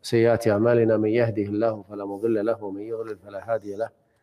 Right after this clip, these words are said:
أشهد أن لا إله إلا الله وحده لا شريك له، وأشهد أن محمدا عبد الله ورسوله،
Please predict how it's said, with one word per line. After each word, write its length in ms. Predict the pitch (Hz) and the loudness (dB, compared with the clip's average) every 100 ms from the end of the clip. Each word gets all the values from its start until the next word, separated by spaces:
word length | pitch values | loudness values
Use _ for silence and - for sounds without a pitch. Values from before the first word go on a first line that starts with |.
| _ _ _ _ - | _ _ _ _ -4
أشهد 200 | 131 127 | 0 4
أن 100 | 123 | 4
لا 140 | 120 | 4
إله 260 | 120 110 113 | 4 2 2
إلا 120 | 110 | 2
الله 180 | 113 110 | 0 0
وحده 360 | 101 98 107 | -4 -4 -2
لا 80 | 104 | -2
شريك 380 | - 104 101 117 | -4 -6 -4 0
له، 140 | 117 | 0
وأشهد 260 | 107 - 98 | -2 -6 -6
أن 80 | 104 | -6
محمدا 680 | 95 - 113 104 104 98 | -6 -6 -6 -6 -6 -6
عبد 220 | 110 104 | -8 -6
الله 340 | 107 110 117 107 | -6 -4 -4 -4
ورسوله، 600 | 104 104 - 127 107 | -6 -6 0 0 0